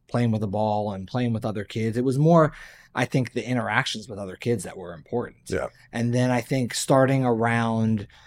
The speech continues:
Speaker 1: elementary school, like kindergarten,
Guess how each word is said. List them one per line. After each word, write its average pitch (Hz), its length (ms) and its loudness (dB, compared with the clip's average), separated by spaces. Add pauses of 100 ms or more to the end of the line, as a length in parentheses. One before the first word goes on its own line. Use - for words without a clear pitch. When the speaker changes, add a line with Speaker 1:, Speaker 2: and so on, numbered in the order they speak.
(200)
Speaker 1:
elementary 117 760 0
school, 101 600 -4
like 101 220 -10
kindergarten, 92 1120 -4